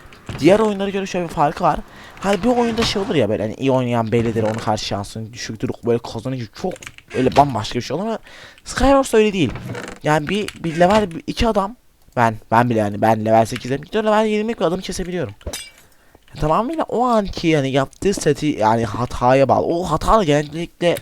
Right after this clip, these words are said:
size falan bağlı olmuyor. Tamamıyla şans. Skywars yani kestleri de geçtim artık. Kimlerle dövüştüğünüz bile şans yani. Yanlış kişiyle dövüşüyorsun, doğru kişiyle. Bak yanlış kişiyle dövüşüyor mesela. Bu şans değil bu arada, bu bayağı mallık, doğru sayılır mesela.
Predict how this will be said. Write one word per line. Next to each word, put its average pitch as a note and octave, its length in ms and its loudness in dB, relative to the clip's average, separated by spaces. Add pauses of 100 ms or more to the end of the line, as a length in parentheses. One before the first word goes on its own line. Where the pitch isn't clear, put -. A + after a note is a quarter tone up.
size - 380 0
falan C#3+ 280 -2
bağlı B2 240 4
olmuyor. A#2+ 300 -2 (640)
Tamamıyla E3 400 4
şans. C3+ 420 0 (1000)
Skywars E3 500 2
yani C#3 200 6
kestleri D#3+ 460 2
de F#3 100 6
geçtim A#2 440 2
artık. G2 200 -10
Kimlerle C3+ 380 2
dövüştüğünüz C#3+ 460 -2
bile A2 140 0
şans A2+ 460 -6
yani. G#2 200 -8 (1400)
Yanlış E3 240 2
kişiyle B2+ 260 0
dövüşüyorsun, A#2+ 560 -4
doğru C3+ 280 -2
kişiyle. - 280 4
Bak - 240 6
yanlış E3+ 220 8
kişiyle B2+ 260 0
dövüşüyor G#2 240 -4
mesela. F2 300 -8 (500)
Bu C#3+ 60 -4
şans D3 280 6
değil C3 140 2
bu G2+ 80 -2
arada, G2 180 -4
bu G#2 120 -2
bayağı G#2 240 -2
mallık, G#2+ 300 -8
doğru G#2 160 -6
sayılır C3+ 300 -2
mesela. D3 260 -2